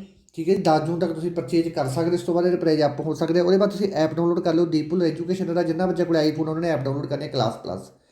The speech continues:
ਤੇ ਇਹ 'ਚ ਤੁਸੀਂ ਰਾਜੇ all ਪੰਜਾਬ ਐਗਜ਼ਾਮ ਲੈ ਸਕਦੇ ਹੋ, ਪਟਵਾਰੀ ਤੇ ਪੰਜਾਬ ਪੁਲਿਸ ਦੋ ਹਜ਼ਾਰ ਪੱਚੀ ਤੇ ਛੱਬੀ ਦਾ ਬੈਚ, ਠੀਕ ਹੈ ਜੀ। ਤਾਂ ਰਾਜੇ ਆਪਾਂ ਸਾਲ ਦੇ ਵਿੱਚ ਸਿਰਫ ਤਿੰਨ ਕੁ ਬੈਚ ਹੀ ਸ਼ੁਰੂ ਕਰਦੇ ਹੁੰਦੇ ਹਾਂ।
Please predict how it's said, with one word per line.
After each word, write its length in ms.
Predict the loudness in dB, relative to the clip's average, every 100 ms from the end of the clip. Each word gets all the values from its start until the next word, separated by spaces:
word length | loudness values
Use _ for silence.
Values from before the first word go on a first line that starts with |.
| _ _ -20 -20 -20 _
ਤੇ 100 | 4
ਇਹ 80 | 4
'ਚ 40 |
ਤੁਸੀਂ 240 | 2 -2 0
ਰਾਜੇ 240 | 2 2 0 2
all 180 | 2 2
ਪੰਜਾਬ 340 | 2 2 2
ਐਗਜ਼ਾਮ 300 | 2 2 2
ਲੈ 140 | 0
ਸਕਦੇ 220 | 0 2 0
ਹੋ, 40 |
ਪਟਵਾਰੀ 560 | 0 -2 0 2 2 2 -2 -10 -20 _ _ _ _ _ _
ਤੇ 60 | -2
ਪੰਜਾਬ 580 | 2 2 4 4 2 0 0
ਪੁਲਿਸ 260 | -2 0
ਦੋ 300 | -2 0 2
ਹਜ਼ਾਰ 140 | 2 0
ਪੱਚੀ 300 | -2 -4 -2
ਤੇ 100 | 0
ਛੱਬੀ 300 | -2 -2 0
ਦਾ 100 | -2
ਬੈਚ, 300 | -6 -12 -20 _ _
ਠੀਕ 200 | -4 -2
ਹੈ 40 |
ਜੀ। 240 | 0 0 -2 -14 -20 -20 _ 0
ਤਾਂ 100 | 2
ਰਾਜੇ 260 | 4 2 2 0 -2 -12 -4
ਆਪਾਂ 200 | 0 0 -2
ਸਾਲ 320 | -2 0 2
ਦੇ 60 |
ਵਿੱਚ 140 | 0 0
ਸਿਰਫ 160 | -4
ਤਿੰਨ 220 | -2 -2 0
ਕੁ 100 | 2
ਬੈਚ 180 | 2 2
ਹੀ 40 |
ਸ਼ੁਰੂ 200 | -2 -2
ਕਰਦੇ 320 | 0 0 -2
ਹੁੰਦੇ 240 | -2 -4
ਹਾਂ। 60 | -6